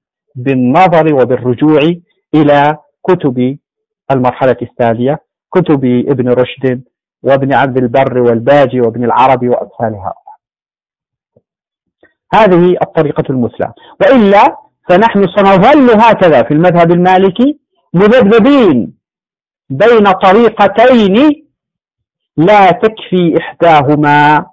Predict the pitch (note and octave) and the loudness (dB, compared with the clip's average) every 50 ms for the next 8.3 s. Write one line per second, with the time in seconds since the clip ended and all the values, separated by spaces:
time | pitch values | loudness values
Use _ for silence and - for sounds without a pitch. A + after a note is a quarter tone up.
0 | _ _ _ _ - D#3+ D#3 D3 D3 - - - E3 D3+ C#3+ G#2+ C3 C#3+ C3+ C3 | _ _ _ _ -4 -2 0 0 -2 -2 -2 -2 -2 0 0 0 0 0 0 0
1 | C#3 C3+ C3+ D3 D#3 F3+ G#3 A#3 F3+ D3 C3+ C3 - - - _ _ _ _ - | 0 0 2 2 4 4 4 2 0 -2 -2 -4 -6 -6 -8 _ _ _ _ -4
2 | C#3 D#3+ G3 A3+ A3 G3+ F#3 D#3 C3+ - A3+ A#3+ F3 E3 E3 E3 D#3+ - C#3+ - | 0 2 2 4 4 4 2 2 2 0 0 0 0 0 0 0 -2 -2 -4 -6
3 | - - F#3 G#3+ A3+ B3 C4 - C#4 D4 C#4+ C4 C4+ - - - - - _ _ | -2 0 0 2 2 2 0 0 0 0 0 -2 -2 -2 -4 -6 -8 -10 _ _
4 | _ _ _ _ _ _ _ _ _ _ _ - F#3+ A3+ C#4+ D4+ C#4+ C4 C4 - | _ _ _ _ _ _ _ _ _ _ _ -2 0 2 2 2 2 2 0 0
5 | - G#3 E3+ A#2+ - - _ _ _ _ - _ _ - - E3 - G3+ F#3+ G3 | 2 0 0 0 -2 -6 _ _ _ _ -20 _ _ -6 -4 -2 -2 -2 0 0
6 | F#3 G3 A3+ - A3+ - - G#3 - G3+ G#3 F3+ E3 F#3 F#3 G3 G#3 A#3+ C#4+ E4+ | 2 2 4 2 2 0 -2 -4 -2 0 0 0 0 0 0 2 2 0 0 -2
7 | - _ _ _ _ _ - C3+ C#3+ D3 D#3 G3 F#3 E3 D#3+ D#3 - - E3 D#3 | -6 _ _ _ _ _ -2 0 0 2 2 2 2 2 0 0 0 0 0 2
8 | G3 G3 F3+ E3 D#3 C#3 | 2 2 2 2 2 0